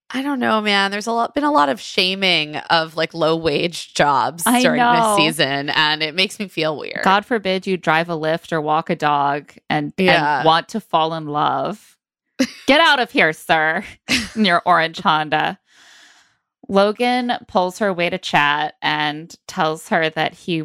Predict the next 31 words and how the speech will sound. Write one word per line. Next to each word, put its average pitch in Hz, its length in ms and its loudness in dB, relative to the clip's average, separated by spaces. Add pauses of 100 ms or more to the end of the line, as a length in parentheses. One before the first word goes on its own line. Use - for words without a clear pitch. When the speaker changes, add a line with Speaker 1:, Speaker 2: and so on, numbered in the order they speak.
(120)
Speaker 2:
wants 160 400 -6
to - 120 -14
talk 156 320 -2
about 151 460 -4
some 202 240 -10
stuff, - 840 -4 (440)
specifically 170 920 -2
that 151 400 0
though 156 140 2
he 180 200 -4
didn't 160 360 -6 (140)
let 165 300 0
on 147 340 0
in 160 120 -6
the 160 80 -6
moment, 156 480 -6
he 190 180 -6
was 170 240 -4
pretty 196 360 -2
hurt - 540 -2
after 156 240 0
the 160 120 -10
rose 190 240 -4
ceremony. 143 680 -8 (460)
And 160 300 2
he, 185 580 -2
he 254 180 0
explains, 220 720 -2
I 196 120 -2
think, 190 220 -6
very 180 420 -2